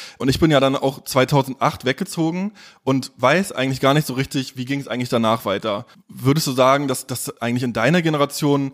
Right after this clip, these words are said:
anders war oder dass sich das irgendwie,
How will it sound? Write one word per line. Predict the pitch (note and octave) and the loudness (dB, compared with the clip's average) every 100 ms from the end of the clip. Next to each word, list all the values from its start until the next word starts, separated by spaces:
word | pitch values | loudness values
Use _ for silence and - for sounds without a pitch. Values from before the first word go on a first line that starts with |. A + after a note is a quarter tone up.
| - | -10
anders | A#2+ C#3 F#3 F3+ - C#3+ | -8 -2 0 0 -2 -2
war | D3 D#3 A#2+ | 0 0 -2
oder | A#2+ | -4
dass | A#2+ - | -6 -8
sich | A#2+ | -10
das | B2+ - | -12 -10
irgendwie, | A#2 B2 A2+ A#2 A2+ A2+ | -10 -8 -8 -6 -4 -6